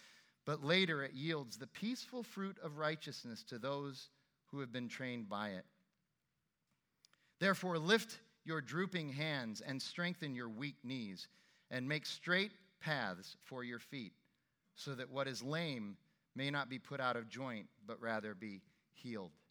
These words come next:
Think about the discipline it took Jesus to keep saying yes to the cross. Can you imagine that? He started his ministry three years before he was crucified, but he knew every moment of that ministry that the,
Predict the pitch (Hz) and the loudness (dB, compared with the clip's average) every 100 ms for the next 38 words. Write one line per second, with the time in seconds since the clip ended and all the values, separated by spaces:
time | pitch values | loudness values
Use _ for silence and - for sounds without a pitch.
0 | _ _ _ _ _ _ _ _ _ _ | _ _ _ _ _ _ _ _ _ _
1 | _ _ _ _ _ _ - - - 240 | _ _ _ _ _ _ -20 -20 -6 -4
2 | 339 311 196 185 - 151 151 160 - 175 | 0 4 4 2 -2 -6 0 2 0 0
3 | 156 131 127 - 147 113 120 147 127 117 | -2 -2 -2 -4 -4 -4 -2 0 0 -4
4 | - 120 - 160 156 - 143 120 101 110 | -6 -10 -8 -8 -6 -4 -2 -2 -2 -2
5 | 113 - 101 90 - 90 85 76 - - | -4 -8 -10 -8 -6 -6 -6 -8 -14 -10
6 | 123 170 120 127 127 131 131 139 - _ | -8 -6 -4 -4 -6 -8 -6 -8 -12 _
7 | _ _ _ - 160 - 190 196 180 147 | _ _ _ -4 -4 2 4 6 6 2
8 | 131 175 185 - 143 - 147 147 139 160 | 2 2 2 0 -4 -4 -2 0 0 0
9 | 143 131 113 135 120 104 - 147 135 123 | -2 -4 -6 -4 -4 -6 -6 -6 -6 -4
10 | 120 110 104 - - - 127 160 147 160 | -2 -2 -4 -12 -8 -4 -2 0 0 0
11 | 170 135 156 170 160 151 151 139 123 123 | 0 4 4 4 0 0 0 -2 0 -2
12 | 131 135 - 123 104 101 - 131 | -2 -4 -6 -8 -8 -8 -6 -8